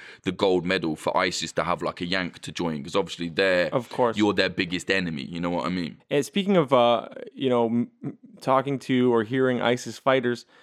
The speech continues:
Speaker 2: you were sent to a Turkish jail, uh, a few years back, and you were housed there with some isis fighters.
Speaker 1: Yeah.
Speaker 2: Can you tell me more about why you were jailed and, and, uh, you know,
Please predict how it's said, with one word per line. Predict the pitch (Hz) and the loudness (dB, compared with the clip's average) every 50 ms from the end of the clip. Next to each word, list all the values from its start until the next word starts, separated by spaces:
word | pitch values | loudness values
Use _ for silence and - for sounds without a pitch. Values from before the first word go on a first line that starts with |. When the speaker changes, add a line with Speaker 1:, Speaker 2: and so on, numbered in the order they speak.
| _ _ _ _ _ _ _ _ _ _ _ _ _ | _ _ _ _ _ _ _ _ _ _ _ _ _
Speaker 2:
you | 151 185 214 | -2 0 2
were | 247 247 | 2 2
sent | - - 220 175 - | 2 2 0 0 2
to | - 175 160 | 2 4 4
a | 147 | 4
Turkish | 143 - - - 175 170 - 170 139 117 | 2 0 -2 -2 -2 0 2 0 -2 -2
jail, | 113 104 120 117 127 120 107 - - 73 - - | -4 0 2 4 4 4 4 2 -2 -6 -10 -8
uh, | - 113 107 107 - | -4 -2 0 0 0
a | - 117 | -2 -4
few | - - - 160 | -8 -6 -4 -2
years | 170 175 156 135 - | 0 2 0 0 0
back, | - 110 98 95 98 - - - _ _ _ _ _ _ _ | 0 0 2 2 0 -2 -6 -16 _ _ _ _ _ _ _
and | 117 117 123 | 0 0 2
you | 127 | 2
were | 127 123 | 2 2
housed | - 123 139 139 143 143 131 - | 2 2 2 4 4 2 2 0
there | 135 127 123 123 | 2 2 2 2
with | 117 120 110 - | 2 -2 -4 -6
some | - - 131 117 | -4 -4 -2 0
isis | - 120 135 135 - 139 123 - | 2 2 2 2 0 -4 -6 -4
fighters. | - - 110 107 104 104 104 101 - - - _ | 0 0 2 2 2 0 -2 -4 -6 -10 -8 _
Speaker 1:
Yeah. | 101 98 92 90 92 107 - _ _ _ | 0 2 2 2 0 -4 -10 _ _ _
Speaker 2:
Can | - - 165 | -4 -2 -2
you | 185 | 2
tell | - 190 190 | 4 4 4
me | 190 185 | 4 4
more | 170 160 160 | 6 6 6
about | 160 151 151 131 - | 6 6 4 4 4
why | 117 110 113 113 117 117 120 | 4 4 4 6 6 4 4
you | 123 123 - - 117 113 | 2 0 -2 -2 -2 -2
were | 113 117 | -2 -2
jailed | 107 104 117 113 113 113 117 113 101 | -2 0 2 4 4 4 2 2 -2
and, | - 110 107 110 107 107 104 - - - | -2 -2 0 0 0 -2 -4 -8 -10 -12
and, | - 107 107 107 104 104 | -8 -6 -4 -2 0 0
uh, | 104 101 101 101 - - - - - _ | 2 2 2 0 -2 -6 -14 -20 -16 _
you | - | -6
know, | 113 107 101 - - | -4 -4 -4 -6 -10